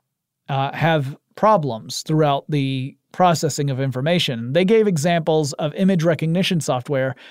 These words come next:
and showed that by inserting some extra data, they, uh, included one that was a sticker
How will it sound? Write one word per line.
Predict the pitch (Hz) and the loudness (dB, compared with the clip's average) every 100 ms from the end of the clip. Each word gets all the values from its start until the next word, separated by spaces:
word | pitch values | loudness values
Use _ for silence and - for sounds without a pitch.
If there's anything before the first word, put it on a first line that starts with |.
| - _ | -20 _
and | 190 | -2
showed | 156 220 196 | 2 4 4
that | 208 170 | 2 2
by | 175 | 2
inserting | 175 - 254 285 240 | 2 0 0 0 0
some | 196 170 - | 2 0 -2
extra | - 208 - 180 | -2 -2 0 0
data, | 156 165 160 120 110 - - _ _ | 2 2 2 -2 -8 -12 -20 _ _
they, | 175 170 175 175 - | 0 2 2 0 -4
uh, | 190 143 151 | -2 0 0
included | 165 175 190 156 | -2 2 4 4
one | 147 165 156 | 2 2 2
that | 160 | 0
was | 147 135 | -2 -2
a | |
sticker | 139 - 202 - 127 113 | -6 -2 -2 0 -4 -4